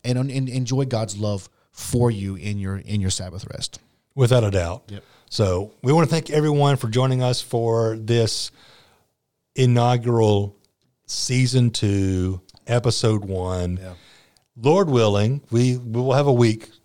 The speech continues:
Speaker 2: to fix all of our
Speaker 1: We're gonna
Speaker 2: tech
Speaker 1: fix our technical
Speaker 2: issues.
Speaker 1: difficulties, yes.
Speaker 2: Yeah, and,
Speaker 1: Yes.
Speaker 2: and then you can, um, watch us or listen to us. But don't forget Facebook page, Instagram, and, uh,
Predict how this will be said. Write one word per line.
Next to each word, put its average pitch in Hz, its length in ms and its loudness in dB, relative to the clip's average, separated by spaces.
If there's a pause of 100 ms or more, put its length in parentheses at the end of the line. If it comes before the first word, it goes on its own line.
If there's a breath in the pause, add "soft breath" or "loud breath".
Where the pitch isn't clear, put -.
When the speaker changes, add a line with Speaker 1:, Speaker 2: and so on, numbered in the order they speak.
(240)
Speaker 2:
to 123 100 0
fix - 240 -2
all 110 140 -2
of 101 80 0
our 104 100 2
Speaker 1:
We're 131 60 -2
gonna 131 120 -4
Speaker 2:
tech 123 220 0
Speaker 1:
fix - 40 -4
our 127 40 -4
technical 98 460 0
Speaker 2:
issues. 120 100 -8
Speaker 1:
difficulties, 101 640 -10
yes. 104 140 -10
Speaker 2:
Yeah, 90 400 -2 (120)
and, 104 280 0
Speaker 1:
Yes. 101 100 0
Speaker 2:
and 101 120 -4
then 110 140 -2
you 120 100 -2
can, 110 280 -2
um, 95 380 -6 (300)
watch 117 360 0
us 156 260 0
or 98 180 -2
listen 107 360 -2
to 127 200 -2
us. 123 340 -2 (540 soft breath)
But 92 220 -8
don't 147 220 2
forget 104 600 -4 (600)
Facebook 131 680 0
page, 110 680 -2
Instagram, 98 1040 -2 (640)
and, 92 440 -4
uh, 87 320 -6